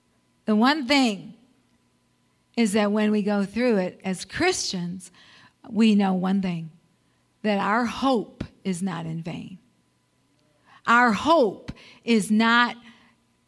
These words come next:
you know, being challenged by the suffering we go through. We know one thing, when we're going through, God's up to something. We don't understand,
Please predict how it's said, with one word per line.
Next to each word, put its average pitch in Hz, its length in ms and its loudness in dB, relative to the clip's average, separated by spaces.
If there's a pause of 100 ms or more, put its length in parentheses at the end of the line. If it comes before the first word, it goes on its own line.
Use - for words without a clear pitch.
(200)
you 233 120 4
know, 208 220 4
being 220 340 2
challenged 226 880 0 (400)
by 208 480 0
the 202 100 -2
suffering 214 520 -4
we 202 100 -2
go 196 200 -4
through. 190 280 -10 (320)
We 254 360 2
know 247 380 4
one 214 360 0
thing, 214 300 2
when 196 220 0
we're 226 140 0
going 233 340 2
through, 262 380 0 (320)
God's 220 400 2
up 233 200 0
to 190 100 -4
something. 170 600 -6 (560)
We 190 260 2
don't 285 160 4
understand, 349 840 2